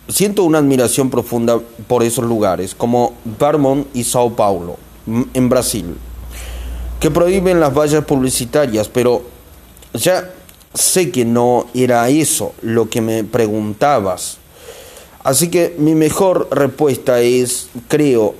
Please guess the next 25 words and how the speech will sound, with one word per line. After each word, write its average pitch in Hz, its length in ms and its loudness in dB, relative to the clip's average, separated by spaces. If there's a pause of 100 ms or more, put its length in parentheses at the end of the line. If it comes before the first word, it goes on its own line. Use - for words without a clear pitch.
(120)
que 117 440 0
en 127 180 0
mi 127 160 0
valla 117 560 -2
pondría, 113 640 -2 (500)
"No 139 340 2
te 160 160 0
daré 117 280 2
la 113 140 2
felicidad", 98 640 -6 (1300)
y 151 140 2
la 156 160 2
colocaría 147 600 2
fuera 131 320 2
de 120 120 2
un 120 240 -2
gran 170 340 2
centro 123 380 0
comercial 113 640 0 (300)
o 135 260 2 (100)
de 127 220 0
un 170 240 2
concesionario 117 800 0
de 107 140 0
coches. 92 600 -10